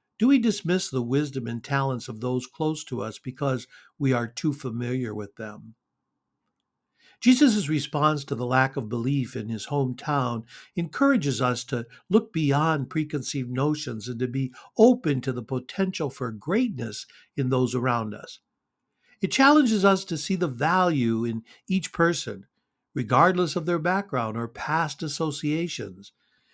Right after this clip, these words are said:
And as followers of Christ, we are called to recognize and honor the gifts and potential of others, even when they are familiar to us. In our own lives, we may encounter situations where we struggle to see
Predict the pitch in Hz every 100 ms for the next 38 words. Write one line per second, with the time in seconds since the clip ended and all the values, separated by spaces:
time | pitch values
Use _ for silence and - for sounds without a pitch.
0 | _ - 185 175 269 277 285 220 170 135
1 | 147 127 127 - _ _ _ _ _ 170
2 | 226 175 147 139 - 147 131 123 135 131
3 | 226 254 254 202 214 214 208 180 139 -
4 | - 175 185 180 180 151 117 110 190 220
5 | - - 151 135 123 120 - 185 185 170
6 | 160 139 131 107 101 - - - _ -
7 | 226 220 180 147 139 135 135 135 147 147
8 | 160 185 247 190 - 120 101 98 117 -
9 | _ _ _ _ _ _ _ _ _ _
10 | _ _ - 143 139 214 220 120 110 127
11 | - 131 147 143 139 156 156 139 151 139
12 | 135 160 175 135 117 135 127 127 - 175
13 | 170 131 123 - 131 123